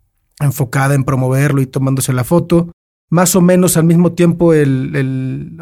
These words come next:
el, la otra corcholata, Marcelo Ebrard, el secretario de Goberna-, de Relaciones Exteriores, anunciaba que postularíamos a México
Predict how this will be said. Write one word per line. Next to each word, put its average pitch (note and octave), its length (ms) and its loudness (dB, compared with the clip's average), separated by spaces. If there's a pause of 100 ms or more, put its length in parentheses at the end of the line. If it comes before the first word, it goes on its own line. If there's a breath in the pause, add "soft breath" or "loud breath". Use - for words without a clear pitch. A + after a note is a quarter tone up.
el, C#3 140 0
la D3+ 100 2
otra E3+ 220 0
corcholata, E3+ 680 0
Marcelo D3+ 380 0
Ebrard, D3 220 2
el C#3+ 80 0
secretario C#3+ 360 -2
de C#3 80 0
Goberna-, C#3 300 -2
de C3 480 -2 (160)
Relaciones C#3 400 -2
Exteriores, D#3+ 680 2 (380)
anunciaba E3 680 2
que E3+ 80 -6
postularíamos C#3+ 920 0
a B2+ 120 -2
México D3+ 640 -2